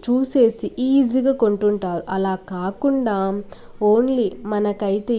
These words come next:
ఏ యాప్ అయితే మంచిగా ఉంటుందో ఆ యాప్ను ఉంచి మిగతావి డిలీట్ చేసేయండి. అలాగే ఏదైనా కానీ ఒక వస్తువు కొనేటప్పుడు కొంచెం టైమ్ తీసుకొని చెక్ చేయండి. అదే ప్రోడక్ట్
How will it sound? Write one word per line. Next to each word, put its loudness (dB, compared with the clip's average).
ఏ 4
యాప్ -2
అయితే 0
మంచిగా -4
ఉంటుందో -2
ఆ -2
యాప్ను 0
ఉంచి -2
మిగతావి -2
డిలీట్ -2
చేసేయండి. -2
అలాగే -4
ఏదైనా 2
కానీ -2
ఒక 0
వస్తువు -2
కొనేటప్పుడు -2
కొంచెం -2
టైమ్ -2
తీసుకొని -6
చెక్ -6
చేయండి. -2
అదే 4
ప్రోడక్ట్ 0